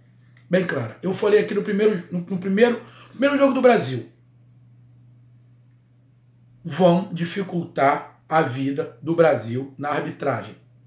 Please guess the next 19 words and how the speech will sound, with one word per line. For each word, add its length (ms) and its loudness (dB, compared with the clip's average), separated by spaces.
Se 300 -4
o 100 2
Brasil 400 4
ganhar 220 0
essa 180 -4
Copa, 540 -4
vai 260 2
ser, 640 2
é, 500 6
uma 200 0
coisa 600 4
anormal, 760 4
porque 440 4
vão 760 4
atrapalhar 1300 0
a 140 4
vida 520 0
do 200 -4
Brasil. 560 2